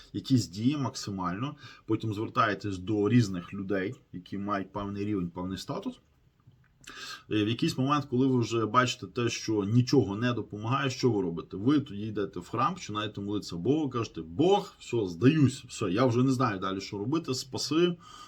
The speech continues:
спасай, допомагай, окей". Е, і тоді ви, ну, ваша ситуація якимось чином, е, вирішується, так? А чому тягнути, коли вам с-, почнуться проблеми? Моліться кожен день.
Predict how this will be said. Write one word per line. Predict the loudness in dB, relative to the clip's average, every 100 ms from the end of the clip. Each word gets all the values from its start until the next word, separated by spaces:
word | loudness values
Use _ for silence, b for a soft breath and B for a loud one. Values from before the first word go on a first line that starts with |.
| B
спасай, | -12 -6 -2 2 2
допомагай, | 0 -2 -6 -4 2 4 4 2
окей". | 0 -2 -4 -4 B B B B B -4
Е, | 0 0 -2
і |
тоді | -2 2 4
ви, | 4 4 4 4 2 -2 -2
ну, | -2
ваша | 4 4 4
ситуація | -4 -6 -4 0 0 0 -4
якимось | -2 -2 -2
чином, | -4 -4 -2 -4 -6 -6
е, |
вирішується, | -4 0 4 6 4 -2 -10 -12
так? | -8 -2 -2 -4
А | -6 -6
чому | -4 -2 0 0 0
тягнути, | -2 -6 -6 -4 -2 -2 -4 -6 -10 -10 0
коли | 4 6
вам | 6 0
с-, | -6 -10 -12
почнуться | -10 -4 -4 -4
проблеми? | -10 -8 -6 -4 -6 -10 B B B
Моліться | -2 -2 -2
кожен | 0 2 2 2
день. | -2